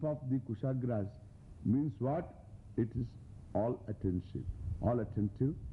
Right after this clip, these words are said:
and that kind of a Kushagra buddhi. That kind of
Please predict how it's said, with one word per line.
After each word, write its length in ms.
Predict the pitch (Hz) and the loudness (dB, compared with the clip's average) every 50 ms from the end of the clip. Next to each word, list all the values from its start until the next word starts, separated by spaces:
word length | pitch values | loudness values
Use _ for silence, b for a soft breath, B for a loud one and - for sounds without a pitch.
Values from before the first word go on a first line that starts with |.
| - - - - | -6 -6 -4 2
and 160 | 90 95 95 | 4 6 6
that 180 | 90 101 - - | 6 4 2 2
kind 200 | - 113 113 113 | 2 4 4 4
of 140 | 113 98 101 113 | 4 4 2 2
a 180 | 117 127 143 - - - - - - - - - - | 2 2 0 -2 -6 -10 -12 -10 -8 -6 -6 -2 0
Kushagra 420 | 104 104 110 107 113 107 113 110 | 2 2 2 2 4 4 4 4
buddhi. 360 | 95 92 95 92 95 98 90 - - - - - - - - - - - - | 2 2 0 2 2 2 2 2 -2 -8 -14 -16 -16 -16 -12 -8 -6 0 2
That 260 | 120 131 143 - - | 2 2 2 0 0
kind 220 | - 135 131 131 131 | 2 4 4 4 2
of 80 | 113 | 2